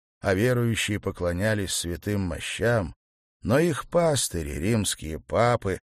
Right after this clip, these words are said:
и рукоположенные этими папами епископы и кардиналы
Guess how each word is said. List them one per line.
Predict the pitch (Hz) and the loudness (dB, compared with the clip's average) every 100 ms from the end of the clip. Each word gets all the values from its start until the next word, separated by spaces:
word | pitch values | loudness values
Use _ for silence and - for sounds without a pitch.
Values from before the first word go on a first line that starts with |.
| _ | _
и | - 104 | -2 0
рукоположенные | 113 117 113 113 95 120 117 113 104 | 2 0 2 2 2 2 4 2 0
этими | - 95 | -2 -4
папами | 90 104 113 95 98 | -2 0 0 0 -2
епископы | 95 87 107 107 - 90 90 87 | -2 -2 -2 -2 -2 -6 -4 -6
и | |
кардиналы | - 90 82 87 110 123 120 113 | -4 -6 -4 -2 0 2 2 2